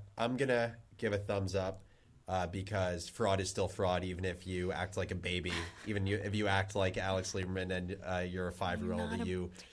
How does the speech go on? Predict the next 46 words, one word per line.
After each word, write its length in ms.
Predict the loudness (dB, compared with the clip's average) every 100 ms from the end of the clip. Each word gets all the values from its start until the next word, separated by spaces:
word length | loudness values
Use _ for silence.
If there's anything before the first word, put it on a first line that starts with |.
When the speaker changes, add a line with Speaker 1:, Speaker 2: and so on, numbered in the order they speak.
| -20 -20 -20 -20
Speaker 2:
I 120 | -20 -14
just 180 | -6 2
Speaker 1:
well, 120 | 6
now 160 | 8 8
I'm 80 |
comparing 300 | 4 2 4 4
myself 340 | 2 2 2
to 100 | 0
S 140 | 0
B 140 | 0 0
F. 180 | 0 -2
I'm 220 | 2 4
not 240 | 4 2 0
like 200 | -2 -2
him 140 | -6
at 140 | -4 -4
all, 260 | -2 -2
guys. 440 | -2 -2 0 2 2
Speaker 2:
No. 60 | 0 0
Speaker 1:
Uh, 260 | -2 0 2
yeah. 160 | 2
Speaker 2:
<laughs> 40 | 4
Yeah, 60 | 2 2
no. 180 | -2 -2 8
Speaker 1:
Uh, 280 | 10 10 6
um, 440 | 8 8 6 2 -2 2
but 200 | 4 4
no, 200 | 4 4
I 140 | 2
think, 380 | 2 2 0 -6 -16 -20 -10
yeah, 200 | -4 -4 -4 -2
it, 180 | 0 2
it's 160 | 0 4
still 220 | 4 4
fraud, 400 | 4 4 4 0
even 340 | -2 0 0
if 180 | 0 -4
he's 200 | -4 -2
acting 320 | 0 -2 -2
like 160 | -4 -4
he 80 | -4
made 200 | -6 -6
mistakes. 640 | -6 -4 -4 -6 -10 -10 -14
It's 280 | -12 -12 -12 _ _ -14
still 300 | -8 -2 -2
fraud. 320 | -2 -4 -4